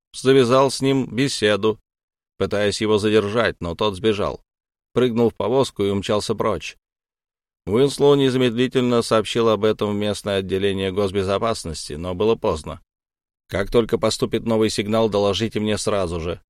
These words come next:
Его нужно найти, и как можно скорее". Райнхард вновь щёлкнул клавишей видеофона, и экран тут же погас. Комиссар по вопросам государственной безопасности откинулся на спинку кресла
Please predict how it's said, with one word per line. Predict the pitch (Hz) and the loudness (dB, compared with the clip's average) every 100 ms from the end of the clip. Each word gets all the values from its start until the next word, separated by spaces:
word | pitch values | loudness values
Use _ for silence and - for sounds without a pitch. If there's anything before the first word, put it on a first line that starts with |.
| _ _ _ | _ _ _
Его | 95 104 113 | -2 0 4
нужно | 110 107 | 2 2
найти, | 113 110 110 - 127 82 | 0 0 0 -4 -4 -4
и | 85 | -6
как | 82 95 | -6 -6
можно | 104 107 107 | -2 -2 -2
скорее". | 98 - 98 85 76 76 _ _ _ _ _ _ _ _ _ - | -4 -4 -2 -2 -6 -10 _ _ _ _ _ _ _ _ _ -6
Райнхард | 101 120 131 139 131 | -4 -2 -2 -4 -2
вновь | 120 120 139 139 | 0 2 2 -2
щёлкнул | - 139 131 131 127 | 0 0 0 -2 -2
клавишей | 117 127 127 117 - 117 | -2 -2 -2 -4 -2 0
видеофона, | 107 101 92 - 110 123 120 117 _ _ _ _ _ | 0 0 -2 -2 0 2 0 -4 _ _ _ _ _
и | 147 156 | -4 -2
экран | 135 - 98 98 98 | -2 -2 0 0 -2
тут | 92 87 | -6 -6
же | 82 82 | -6 -6
погас. | 82 76 - 58 - - _ _ _ _ _ _ _ _ | -6 -10 -10 -12 -14 -16 _ _ _ _ _ _ _ _
Комиссар | 101 87 82 104 104 | -4 -4 -2 0 -2
по | 101 92 | 0 -2
вопросам | 90 98 98 - 98 | 0 0 -2 -2 -4
государственной | 90 - 98 92 - 101 90 82 | -4 -2 -2 -2 -4 -6 -6 -6
безопасности | 82 82 76 98 - 120 113 - | -6 -6 -6 -6 -4 -6 -6 -2
откинулся | 120 120 - 139 131 120 127 | 0 -2 -2 -2 -2 -2 -2
на | 120 | -2
спинку | 113 - 120 113 110 | -2 -2 -2 -2 -4
кресла | - 110 135 - 143 143 | 0 0 0 -2 0 0